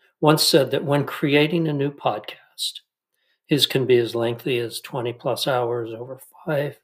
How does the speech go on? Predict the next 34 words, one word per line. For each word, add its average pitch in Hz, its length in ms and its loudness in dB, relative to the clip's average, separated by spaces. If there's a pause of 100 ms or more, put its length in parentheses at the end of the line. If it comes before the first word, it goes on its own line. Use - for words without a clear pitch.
six - 420 -6
episodes. 135 760 -4 (680)
He 185 80 0
struggles 185 460 6
with 151 220 -2
where 127 140 2
to 117 80 -2
start. - 520 -4 (720)
History, 139 760 0 (140)
life, 135 340 2
the 139 100 -6
universe, 127 600 4
all 135 340 4
exist 131 460 -2
on 123 140 -2
a 113 60 -10
continuum. 123 680 -8 (1040)
And 160 100 6
if - 80 2
one 160 220 8
wishes 147 360 4
to 147 120 -4
describe 135 540 0
a 120 60 -4
series 123 420 -2
of 120 100 -4
events, 120 460 -2
well, 131 300 -2
then 127 320 -6
which 123 220 -4
is 139 180 -6
the 135 80 -6
first - 380 -4
event? 120 420 -8